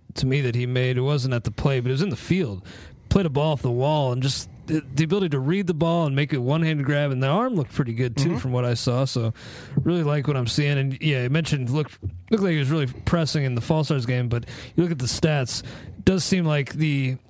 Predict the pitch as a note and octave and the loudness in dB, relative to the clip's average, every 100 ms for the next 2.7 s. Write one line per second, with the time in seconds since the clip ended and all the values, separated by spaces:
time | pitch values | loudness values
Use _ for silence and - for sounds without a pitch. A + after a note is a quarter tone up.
0 | - - - F#3 F3+ E3+ C3+ D3+ D#3 D#3+ | -20 -6 0 2 4 2 2 2 2 2
1 | D3+ C#3+ C#3+ C3 - C#3+ B2+ B2+ B2 B2+ | 2 2 2 0 2 2 2 0 0 0
2 | C3 B2+ C3 B2 B2+ B2 A#2+ | 0 0 0 0 0 2 0